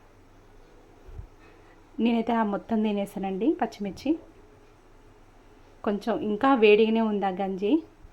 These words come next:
అందుకని స్పూన్తో తాగుతున్నాం, లేకపోతే ఆ గిన్నెతోనే తాగేస్తానండి మొత్తం నేను.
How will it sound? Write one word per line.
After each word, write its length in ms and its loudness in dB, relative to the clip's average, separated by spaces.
అందుకని 360 -2
స్పూన్తో 460 -4
తాగుతున్నాం, 500 -4
లేకపోతే 360 2
ఆ 180 2
గిన్నెతోనే 520 0
తాగేస్తానండి 680 -2
మొత్తం 360 -6
నేను. 360 0